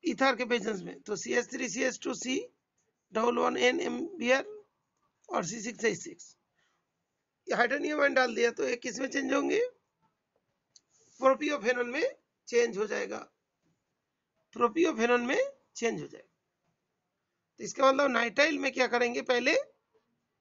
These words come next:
Grignard reagent use करेंगे in the presence of ether, उसके बाद उसका acid hydrolysis करें,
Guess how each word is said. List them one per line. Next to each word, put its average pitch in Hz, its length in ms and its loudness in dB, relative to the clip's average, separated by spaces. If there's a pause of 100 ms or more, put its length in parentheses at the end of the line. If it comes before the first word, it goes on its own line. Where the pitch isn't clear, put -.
(1500)
Grignard 269 440 2
reagent 262 380 2
use 240 180 -6
करेंगे 226 320 -2
in 233 60 -2
the 233 80 0
presence 240 340 -4
of 226 140 -2
ether, 175 280 -8 (1300)
उसके - 280 -4
बाद 311 200 2
उसका 254 280 0 (1080)
acid 294 560 -2 (1200)
hydrolysis 247 600 0
करें, 269 280 4